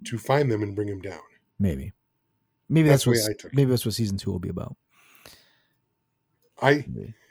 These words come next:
Speaker 1: I don't know where they could go with a season two if they decide to do a season two. Not saying they are. I don't know anything about it. I haven't looked. I haven't heard any buzz or anything like that.
Speaker 2: And we didn't see the dead body of the brother that was shot, right?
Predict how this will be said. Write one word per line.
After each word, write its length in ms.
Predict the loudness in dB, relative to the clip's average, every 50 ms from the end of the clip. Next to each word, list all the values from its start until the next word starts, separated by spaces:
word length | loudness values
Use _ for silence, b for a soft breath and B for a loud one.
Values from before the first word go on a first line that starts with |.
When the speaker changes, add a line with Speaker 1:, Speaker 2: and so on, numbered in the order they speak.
| _ _ _ _ _ _ _ _ _ _ _ _ _ _ _ _ _ 2
Speaker 1:
I 540 | 6 8 8 10 10 10 10 8 8 6 2 -6 _ _ _ _ _ _ _ _ _ _ _ _ _ _ _ -14 -8 2
don't 280 | 4 6 6 6 6 4
know 140 | 6 6 8
where 140 | 8 8
they 80 | 8 6
could 140 | 2 0 0
go 140 | 2 2 2
with 100 | 0 -2
a 60 | -4
season 320 | -6 -6 -6 -6 -8 -10
two 260 | -6 -4 -4 -2 -2
if 160 | -4 -6 -6 -8
they 80 | -8
decide 400 | -6 -8 -8 -8 -6 -8 -8 -10
to 60 | -12
do 180 | -10 -10 -8 -8
a 60 | -8
season 340 | -8 -8 -10 -10 -10 -12 -12
two. 280 | -10 -8 -8 -8 -8 -10
Not 240 | -12 -12 -12 -12 -10
saying 200 | -6 -6 -4 -4
they 100 | -2 -2
are. 180 | -2 0 0 -2
I 60 | -2
don't 140 | -4 -6 -8
know 120 | -8 -8
anything 260 | -8 -8 -10 -8 -8
about 260 | -4 0 0 2 2 0
it. 100 | -2 -4 -6
I 40 | -10
haven't 220 | -10 -10 -10 -12
looked. 240 | -12 -12 -12 -14 -18 _ _ _ _ _ _ _ _ _ _ _ _ _ _ _ _ _ _ _ -4
I 40 | -2
haven't 160 | -2 0 2
heard 140 | 2 2 2
any 120 | 2 0
buzz 480 | 2 4 6 8 8 8 8 6 6 6
or 60 | 4
anything 260 | 2 2 0 -2 -2
like 160 | -2 -4 0 2
that. 380 | 4 6 6 4 4 0 -4 -10 -12 -4 _
Speaker 2:
And 80 | 2 4
we 80 | 4
didn't 160 | 4 4 2 0
see 120 | 2 4
the 80 | 4 4
dead 240 | 4 4 2 2 2
body 300 | 2 2 2 4 2 2
of 80 | 0
the 80 | -2 -4
brother 320 | -4 -2 0 0 0 0
that 160 | -2 -4 -8 -10
was 80 | -10
shot, 280 | -8 -6 -6 -6 -6 -6
right? 220 | -8 -8 -10 -10